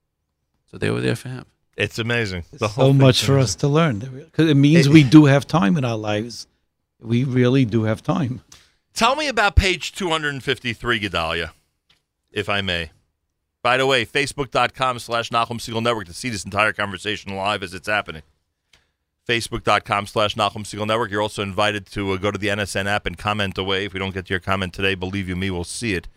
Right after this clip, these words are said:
Speaker 2: Meaning if we don't see it during the show, we'll see it right after, and we're very curious to see what you have to say about this conversation, about the book,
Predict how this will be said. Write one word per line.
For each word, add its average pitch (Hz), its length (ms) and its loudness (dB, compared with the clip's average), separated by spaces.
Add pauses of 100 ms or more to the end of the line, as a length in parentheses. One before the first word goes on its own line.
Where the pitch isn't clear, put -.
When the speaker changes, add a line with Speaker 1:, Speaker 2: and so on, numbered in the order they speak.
(100)
Speaker 2:
Meaning 110 200 -2
if 95 80 -6
we 101 40 -4
don't 101 280 -4
see 110 160 -4
it 95 60 -6
during 95 200 -2
the 87 60 -6
show, 90 380 -4 (440)
we'll 95 100 -4
see 107 200 -2
it 92 80 -4
right 95 180 0
after, 98 240 0
and 90 80 -4
we're 90 60 -4
very 101 240 0
curious 92 400 -6
to 85 80 -12
see 95 180 -8
what 85 140 -6
you 90 40 -2
have 87 140 -4
to 90 80 -16
say 90 180 -4
about 87 220 -4
this 85 140 -14
conversation, 87 640 -6
about 82 160 -4
the 82 60 -12
book, 85 280 -8